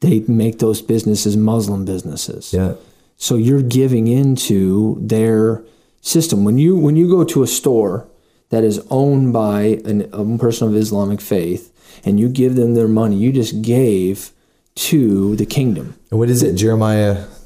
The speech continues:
Speaker 2: thirty, it, it's Ra-, Rambo, man, in, you know, in India. That's
Speaker 1: Mm.
Speaker 2: his, like, I, I forget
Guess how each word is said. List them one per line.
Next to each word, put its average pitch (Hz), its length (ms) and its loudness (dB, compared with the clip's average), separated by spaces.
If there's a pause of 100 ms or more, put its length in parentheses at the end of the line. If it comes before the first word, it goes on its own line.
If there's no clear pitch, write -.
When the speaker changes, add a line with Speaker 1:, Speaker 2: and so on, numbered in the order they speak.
(1300)
Speaker 2:
thirty, 90 840 2
it, 95 240 -2
it's 98 220 0
Ra-, 92 320 -2
Rambo, 95 560 0
man, 76 340 0
in, 80 180 0
you 90 100 0
know, 85 80 0
in 80 80 0
India. 85 480 0
That's 85 260 0
Speaker 1:
Mm. 107 40 2
Speaker 2:
his, 90 400 0
like, 80 180 -2
I, 85 300 -2
I 85 100 -6
forget 82 240 -2